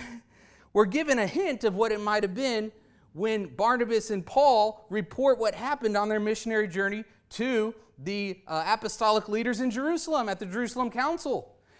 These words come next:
And this is what they tell the leaders there in Acts fifteen, verse twelve. "Then all the multitude kept silent and listened to Barnabas and Paul,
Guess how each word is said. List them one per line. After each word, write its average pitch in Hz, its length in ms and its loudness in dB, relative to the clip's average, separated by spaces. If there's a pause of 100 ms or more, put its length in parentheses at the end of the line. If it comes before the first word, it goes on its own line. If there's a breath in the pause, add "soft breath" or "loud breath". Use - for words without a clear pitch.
(140 soft breath)
And 214 160 2
this 311 180 0
is 285 120 0
what 247 220 4
they 233 140 2
tell 294 400 2
the 240 120 4
leaders 254 420 0
there 185 360 2 (140)
in 214 120 -2
Acts 220 340 0
fifteen, 247 520 -2
verse 240 240 -2
twelve. 262 600 -4 (1040)
"Then 180 160 4
all 180 320 8
the 202 60 2
multitude 190 600 0
kept 196 200 0
silent 170 380 0
and 170 120 -2
listened 202 300 -2
to 165 40 -2
Barnabas 151 480 -2
and 175 100 -4
Paul, 180 480 0